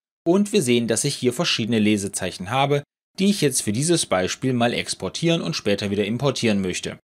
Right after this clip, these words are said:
Früher war das in Opera ganz leicht, denn da gab's eine separate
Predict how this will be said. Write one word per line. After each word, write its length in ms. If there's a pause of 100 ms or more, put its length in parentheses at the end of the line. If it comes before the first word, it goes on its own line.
(140)
Früher 360
war 100
das 160
in 80
Opera 340
ganz 220
leicht, 400
denn 80
da 100
gab's 300
eine 320
separate 720